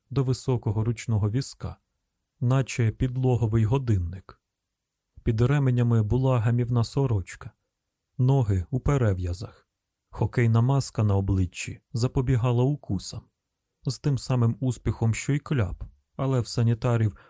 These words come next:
було менше мороки зі слиною. Позаду доктора Лектера маленький сутулий санітар мив підлогу в Лектеровій клітці.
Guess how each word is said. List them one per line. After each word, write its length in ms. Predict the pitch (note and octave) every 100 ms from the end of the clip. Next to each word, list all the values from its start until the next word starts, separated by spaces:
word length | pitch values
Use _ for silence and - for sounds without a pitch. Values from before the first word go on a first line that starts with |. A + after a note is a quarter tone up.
| -
було 360 | B2 A#2 A2+ G2+
менше 400 | B2+ A#2 - A#2+
мороки 440 | B2+ A#2+ G#2 G#2
зі 140 | G2+
слиною. 560 | C3 - A2 F2+ F2+ A2 _ _ _ _ _ _ _ -
Позаду 480 | A#2 G#2+ A#2+ A2+
доктора 480 | A2+ A#2+ - A#2+ A#2+
Лектера 600 | B2 C#3 - B2 A#2 A2 G2
маленький 560 | G#2+ A#2+ B2+ A#2+ A2
сутулий 460 | - A2+ G#2+ A#2 G#2+
санітар 680 | - G2+ G2 - A#2+ A2+ - _
мив 240 | B2+ B2+ A#2
підлогу 580 | D3 C#3+ D3+ A2 F2+
в 60 | F2
Лектеровій 540 | A2+ A2 - G#2 G2+
клітці. 600 | G2+ - A2 F#2+ - -